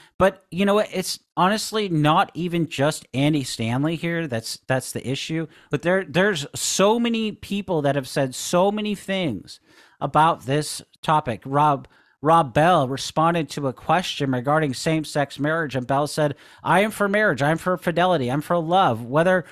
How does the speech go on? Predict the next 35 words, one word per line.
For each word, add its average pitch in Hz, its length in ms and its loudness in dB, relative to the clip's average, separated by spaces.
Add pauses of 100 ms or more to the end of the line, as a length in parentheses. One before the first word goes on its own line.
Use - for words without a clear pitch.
(220)
for 170 240 2
a 143 80 6
man, 165 400 4
and 156 220 0
I 147 100 4
think 190 240 -4
the 165 60 -6
ship 190 260 -4
has 139 120 -6
sailed, 185 360 0
and 147 160 2
I 151 80 2
think 180 320 -2
the 135 220 0 (200)
church 214 380 0
needs, 151 160 2
I 160 120 2
think 196 280 -4
this - 300 -4 (160)
is 147 160 -4
the 160 100 0
world 151 260 2
we're 180 120 -2
living 147 340 0
in, 156 140 0
and 151 100 -2
we 123 100 -2
need 160 200 -2
to 180 120 -2
affirm 151 380 -2
people 160 380 -6
wherever 143 320 0
they 190 120 -4
are," 226 120 0
meaning 165 260 0